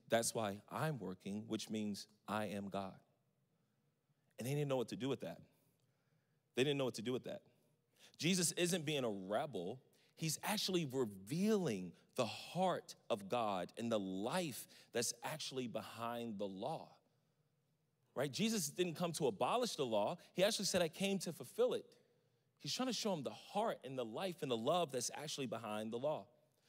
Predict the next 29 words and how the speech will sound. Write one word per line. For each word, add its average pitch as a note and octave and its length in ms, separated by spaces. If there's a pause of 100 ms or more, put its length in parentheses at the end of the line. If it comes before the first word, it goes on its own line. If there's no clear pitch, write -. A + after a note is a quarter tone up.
(260)
Later F#3 280
in E3 100
John E3 300
chapter D3+ 320
seven, C#3 480
when A#2 100
speaking E3 560
of C3 180
this B2+ 220
miracle, A2 560 (200)
listen E3 280
to F3 100
what D3 200
Jesus G#2+ 340
says. F2 380
He C#3 80
says C#3+ 280
this A#2 200
to - 80
them. E2+ 180
He A#2+ 100
says, F#2 380 (560)
"Has F3+ 220
not A3+ 260
Moses F3+ 380
given E3 260
you E3+ 140
the C3 120
law? B2 380